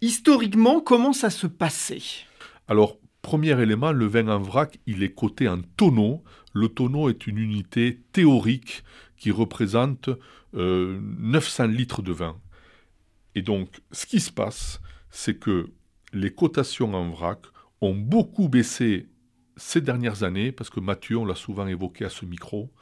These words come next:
Speaker 2: le vin de Bordeaux connaît une passe extrêmement difficile depuis trois, quatre ans, et donc, ce qui se passe, c'est que les cours du vrac, exactement comme le cours de la bourse, voilà, c'est exactement la même chose,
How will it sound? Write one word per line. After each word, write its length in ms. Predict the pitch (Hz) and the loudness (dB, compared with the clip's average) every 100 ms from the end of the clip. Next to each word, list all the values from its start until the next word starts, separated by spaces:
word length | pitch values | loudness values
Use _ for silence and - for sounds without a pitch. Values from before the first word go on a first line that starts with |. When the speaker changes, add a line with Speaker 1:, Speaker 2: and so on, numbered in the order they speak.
| - - - - - - | -20 -20 -20 -20 -16 -4
Speaker 2:
le 120 | 98 | -2
vin 140 | 107 | 0
de 60 | 117 | 0
Bordeaux 560 | 110 107 - 117 104 - _ _ _ - | 0 -2 2 2 0 -6 _ _ _ -10
connaît 300 | - 110 117 | -4 -2 0
une 140 | 107 | -2
passe 440 | 95 - 101 - - - | -4 -2 -2 -4 -14 -10
extrêmement 600 | - - - 127 120 117 | -10 -8 -8 -6 -2 -4
difficile 560 | 107 107 - - 135 107 | -4 -8 -12 -10 -8 -6
depuis 280 | 120 - | -8 -10
trois, 220 | - - - | -8 -6 -6
quatre 260 | - - | -6 -6
ans, 160 | 107 120 - _ - | -6 -6 -12 _ -8
et 100 | 101 | -6
donc, 280 | 92 101 - | -4 -6 -8
ce 140 | - | -12
qui 120 | - | -8
se 120 | 170 - | -8 -6
passe, 420 | - 135 - - - - - | -6 -8 -12 -18 -20 -20 -20
c'est 200 | - 131 | -6 -4
que 100 | 127 | 0
les 140 | 110 110 | 0 0
cours 320 | - 220 131 | 0 0 0
du 100 | 135 | -4
vrac, 300 | 120 175 175 | 0 0 0
exactement 800 | - 113 123 160 - - 156 190 | -6 -6 -2 0 0 -2 -2 -2
comme 240 | 170 117 107 | -4 -4 -4
le 60 | |
cours 240 | 101 160 120 | -4 -6 -2
de 60 | |
la 100 | 98 | 0
bourse, 440 | 135 143 95 - - - _ _ - - | 0 -2 -4 -8 -14 -18 _ _ -14 -2
voilà, 200 | 101 98 | 0 0
c'est 200 | - 104 | -4 -8
exactement 540 | 92 92 160 - 131 | -6 -6 -6 -4 -2
la 100 | 120 | -2
même 120 | 101 | -2
chose, 220 | - 170 | -4 -6